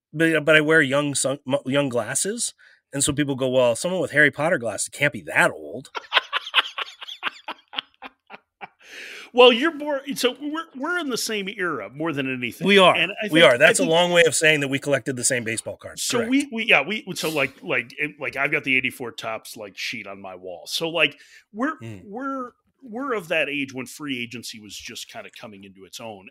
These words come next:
Speaker 2: And, like,
Speaker 1: I have the eighty-four baseball preview from the National Lampoon on my wall.
Speaker 2: Oh, nice.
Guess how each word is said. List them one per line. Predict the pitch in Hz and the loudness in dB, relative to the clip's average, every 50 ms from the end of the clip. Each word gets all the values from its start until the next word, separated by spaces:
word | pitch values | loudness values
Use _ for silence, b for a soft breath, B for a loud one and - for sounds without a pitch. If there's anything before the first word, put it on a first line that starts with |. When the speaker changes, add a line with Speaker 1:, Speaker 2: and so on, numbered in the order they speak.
| _ - | _ -6
Speaker 2:
And, | 160 135 131 127 131 | -4 -4 -4 -6 -6
like, | 127 127 120 | -2 4 4
Speaker 1:
I | 143 | 6
have | 143 170 156 | 6 6 4
the | 139 143 139 | 2 0 0
eighty-four | - 127 139 151 156 156 151 143 143 - - - 131 131 135 131 | 2 4 4 6 6 6 4 2 0 -4 -2 0 4 4 4 4
baseball | 113 120 123 135 131 - - 123 120 | 4 0 -2 -2 -2 -2 -2 -2 -4
preview | - - 117 117 113 117 117 117 117 107 | -2 -4 -6 -6 -4 -6 -6 -6 -6 -8
from | - - 123 117 117 | -6 -4 -4 -2 -2
the | 107 104 | -2 -4
National | 110 110 113 117 - 123 113 104 | -4 -4 -4 -4 -6 -6 -6 -6
Lampoon | 107 110 110 107 107 104 - - 175 185 151 123 98 80 - _ _ - | -6 -6 -6 -6 -8 -10 -8 -6 -4 -4 -4 -4 -6 -10 -16 _ _ -14
on | 110 101 | -14 -12
my | 101 95 90 | -12 -14 -16
wall. | 85 82 - - - - | -18 -18 -20 -18 -6 -2
Speaker 2:
Oh, | 349 349 311 254 202 | -2 2 4 6 4
nice. | 185 160 185 202 220 277 311 311 - 147 131 - - - - - - | 4 4 0 0 0 2 2 2 2 0 -2 -4 -4 -6 -8 -10 -14